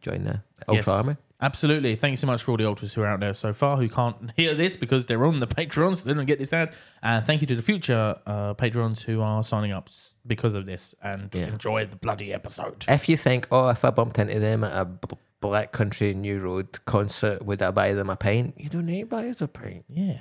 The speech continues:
Speaker 1: You just give us a pint every month.
Speaker 2: Yeah.
Speaker 1: That is in the form of money.
Speaker 2: Please.
Speaker 1: Don't say please. It's pathetic. But
Speaker 2: <laughs>
Speaker 1: thank you so much.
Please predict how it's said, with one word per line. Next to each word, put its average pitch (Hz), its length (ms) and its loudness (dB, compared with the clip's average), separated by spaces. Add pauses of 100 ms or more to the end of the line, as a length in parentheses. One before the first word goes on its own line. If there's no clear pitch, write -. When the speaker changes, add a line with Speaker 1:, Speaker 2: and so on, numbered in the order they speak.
(100)
Speaker 1:
You - 160 -6
just 156 160 -8
give 113 180 0
us 127 100 0
a 139 40 0
pint 101 280 -6
every 123 180 -2
month. 180 480 -8 (100)
Speaker 2:
Yeah. 175 280 -4 (180)
Speaker 1:
That 104 240 0
is 104 140 -2
in 110 80 0
the 113 80 0
form - 280 -6
of 104 180 -4
money. 147 280 -2 (280)
Speaker 2:
Please. 240 640 -6 (760)
Speaker 1:
Don't - 140 -2
say - 200 -6
please. 117 320 -8
It's 107 100 -2
pathetic. 131 560 -2
But 160 240 6 (960)
Speaker 2:
<laughs> - 340 -8 (400)
Speaker 1:
thank 139 260 4
you 120 80 2
so - 140 -2
much. - 440 -10